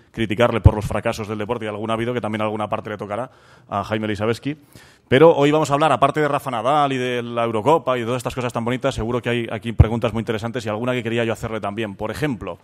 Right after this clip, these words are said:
tenemos aquí enfrente a, al alcalde de Madrid, don Alberto Ruiz Gallardón. Uno de sus sueños y del sueño, y el sueño de los madrileños y de todos los españoles son los Juegos Olímpicos de dos mil dieciséis. Pero quería preguntarle a Jaime Lisabeski si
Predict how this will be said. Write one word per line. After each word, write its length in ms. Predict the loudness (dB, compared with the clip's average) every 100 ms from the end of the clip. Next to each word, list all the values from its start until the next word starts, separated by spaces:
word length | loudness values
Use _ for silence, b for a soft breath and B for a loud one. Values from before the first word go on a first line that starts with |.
| b b b b b -10
tenemos 240 | -6 -2
aquí 120 | -4
enfrente 360 | -4 -4 -4 0
a, 340 | 2 2 0
al 200 | -2 -4 -4
alcalde 260 | -2 -2
de 80 | 0
Madrid, 320 | -2 -2 -4 -8 _
don 160 | -10 -6
Alberto 320 | -4 -4 -4
Ruiz 120 | -2
Gallardón. 460 | 0 0 0 -2 -2
Uno 180 | -4 -2
de 80 | -2
sus 180 | -2 -2
sueños 460 | 0 0 -2 -6 -16 _
y 60 | -6
del 160 | -6 -4
sueño, 420 | -4 -2 -2 -4
y 40 |
el 80 | -6
sueño 240 | -4 -2 0
de 80 |
los 100 | 0
madrileños 480 | -2 -2 0 -2 -2
y 40 | -4
de 80 | -4
todos 140 | -2
los 100 | -2
españoles 380 | -4 -4 -4 -4
son 140 | -4
los 100 | -4
Juegos 240 | -2 -4 -4
Olímpicos 480 | -6 -4 -4 -6 b b b b
de 80 | -6
dos 160 | -4 -4
mil 140 | -6
dieciséis. 520 | -6 -6 -6 -6 -8 -14 b b b b
Pero 140 | -4
quería 160 | -2 -2
preguntarle 400 | -2 0 0 0
a 60 |
Jaime 200 | 0 -2
Lisabeski 480 | -2 -2 -2 -2 -6
si 460 | -4 -2 -4 -6